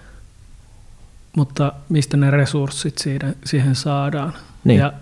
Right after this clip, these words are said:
Speaker 1: ja eihän kukaan ole niin ammattilainen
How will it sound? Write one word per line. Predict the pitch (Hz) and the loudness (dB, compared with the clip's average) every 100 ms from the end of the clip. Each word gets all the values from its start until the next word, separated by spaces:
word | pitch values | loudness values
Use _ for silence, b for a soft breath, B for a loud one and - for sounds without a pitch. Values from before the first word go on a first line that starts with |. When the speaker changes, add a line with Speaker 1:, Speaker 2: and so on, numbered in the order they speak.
| - - | -18 -8
Speaker 1:
ja | 156 - - 202 - - - - - - - - | -6 -6 -12 -18 -20 -20 -20 -20 -20 -20 -20 -6
eihän | 143 120 | 0 0
kukaan | 135 139 147 135 135 B B B B | 0 0 0 2 -2 B B B B
ole | 147 139 | 2 4
niin | 143 139 139 | 4 4 4
ammattilainen | 156 143 135 - 147 135 135 135 147 | 4 4 2 -2 -4 -2 -2 -4 -6